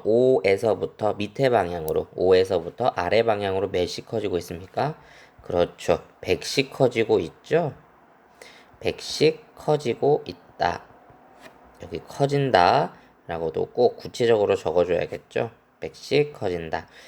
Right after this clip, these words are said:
그러게 되면은 우리가 이 빈칸 안에 들어갈 수 있는 숫자 알 수 있겠죠? 이십오 다음에는 세로로 백이 커지기,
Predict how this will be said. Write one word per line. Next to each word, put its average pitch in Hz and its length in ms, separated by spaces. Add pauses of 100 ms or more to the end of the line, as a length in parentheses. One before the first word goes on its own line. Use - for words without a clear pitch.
(280)
그러게 143 260
되면은 139 480
우리가 104 480
이 101 380 (180)
빈칸 104 380
안에 101 240
들어갈 95 340
수 - 140
있는 87 240
숫자 117 540
알 85 180
수 - 120
있겠죠? - 520
이십오 107 420
다음에는 98 720 (800)
세로로 151 520
백이 113 360
커지기, 104 480